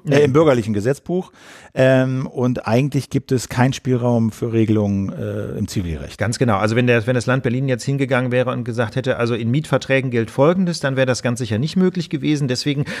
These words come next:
Speaker 2: der Trick des Landes Berlin ist jetzt zu sagen, wir wirken ja gar nicht auf den Vertrag ein zwischen Mieterinnen und Vermieter, sondern wir verbieten nur dem Vermieter, eine Miete zu nehmen, die einen bestimmten Betrag überschreitet.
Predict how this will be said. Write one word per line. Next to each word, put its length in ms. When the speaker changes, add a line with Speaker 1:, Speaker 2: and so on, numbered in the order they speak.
Speaker 2:
der 120
Trick 300
des 140
Landes 300
Berlin 260
ist 160
jetzt 180
zu 80
sagen, 320
wir 200
wirken 280
ja 140
gar 240
nicht 160
auf 140
den 180
Vertrag 600
ein 280
zwischen 400
Mieterinnen 640
und 260
Vermieter, 600
sondern 680
wir 260
verbieten 1000
nur 220
dem 220
Vermieter, 340
eine 280
Miete 340
zu 160
nehmen, 360
die 140
einen 140
bestimmten 260
Betrag 300
überschreitet. 640